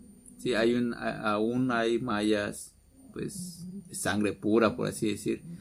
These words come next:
Entonces, como que en algún punto, no sé, el uno por ciento, eh, todavía no se ha perdido la, la, la, las creencias de estos dioses as-,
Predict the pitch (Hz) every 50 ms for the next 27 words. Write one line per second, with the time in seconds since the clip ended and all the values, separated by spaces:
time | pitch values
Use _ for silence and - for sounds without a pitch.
0 | - - - - - - - 123 123 113 135 139 151 156 147 165 156 143 127 -
1 | - - - - - - - - - - - - 165 170 - - - 147 147 147
2 | 147 139 139 - 143 143 139 143 - - - - - - - - - - - -
3 | - - - - - - 151 151 147 147 143 147 143 143 139 139 143 135 139 160
4 | 196 226 - - - 180 151 - 127 120 127 131 143 147 - - 151 131 120 120
5 | 123 123 - - 120 113 113 - - 135 131 139 143 147 147 135 - - - 113
6 | 107 104 110 - - - - 120 120 117 123 143 160 160 - 170 135 117 110 110
7 | - - - - - - - - - - - - - - - - - - - 120
8 | 120 117 117 113 113 113 113 113 113 110 - - 156 180 214 220 220 214 208 214
9 | 214 220 214 - - 160 143 131 123 127 131 135 135 139 135 135 135 135 131 127
10 | 117 110 104 98 95 95 92 85 - - - - - - - - - 175 196 196
11 | - - - - - - 107 113 110 110 113 113 107 - - - 139 127 120 117
12 | - - - 139 131 120 123 127 151 165 160 185 160 127 120 120 120 120 - 139
13 | 123 117 117 - 117 110 110 110 107 131 113 101 110 98 104